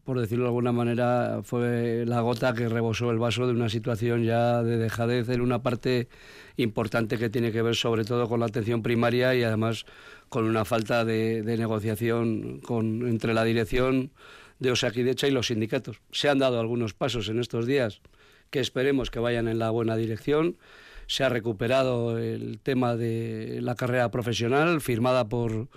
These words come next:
por nuestro sindicato y que llevábamos demandando que se pusiera en marcha. Se ha aprobado ya por el Consejo de Gobierno y, bueno, yo creo que hay una serie de temas encima de la mesa que nosotros esperamos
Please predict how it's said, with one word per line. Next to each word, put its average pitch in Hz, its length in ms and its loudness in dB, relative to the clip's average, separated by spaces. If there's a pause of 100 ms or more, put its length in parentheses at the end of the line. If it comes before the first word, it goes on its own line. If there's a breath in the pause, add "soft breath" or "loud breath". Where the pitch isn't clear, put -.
(300 loud breath)
por 123 160 0
nuestro 123 260 0
sindicato 127 540 2
y 139 80 4
que 123 120 -2
llevábamos 123 480 2
demandando 120 960 0
que 131 120 -2
se 120 160 -2
pusiera 120 340 0
en 113 60 2
marcha. 156 420 2 (480 loud breath)
Se - 160 -2
ha 135 60 6
aprobado 123 340 0
ya 120 140 2
por 120 160 -2
el 117 60 -2
Consejo 120 420 -2
de 120 40 0
Gobierno 139 540 2
y, 123 140 2
bueno, 139 320 2
yo 131 220 0
creo 135 200 0
que 131 80 0
hay 131 80 2
una 127 160 2
serie 127 240 0
de 123 80 2
temas 135 320 0
encima 120 340 0
de 120 60 2
la 123 140 2
mesa 135 340 2 (420 loud breath)
que 135 120 -2
nosotros 113 360 -2
esperamos 120 720 0